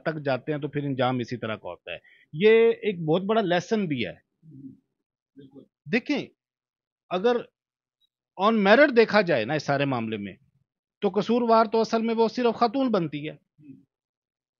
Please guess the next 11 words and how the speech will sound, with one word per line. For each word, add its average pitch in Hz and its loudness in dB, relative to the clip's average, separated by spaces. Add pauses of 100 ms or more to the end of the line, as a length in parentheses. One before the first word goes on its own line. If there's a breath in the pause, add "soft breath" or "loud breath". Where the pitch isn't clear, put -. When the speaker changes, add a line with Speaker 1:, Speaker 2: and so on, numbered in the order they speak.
(640)
Speaker 1:
जिसने 233 2
शादीशुदा 208 2
होने 190 2
के 196 0
बावजूद 190 2
उस 180 -2
लड़के 180 0
के 175 -2
साथ 170 0
अफेयर 175 0
किया। 165 0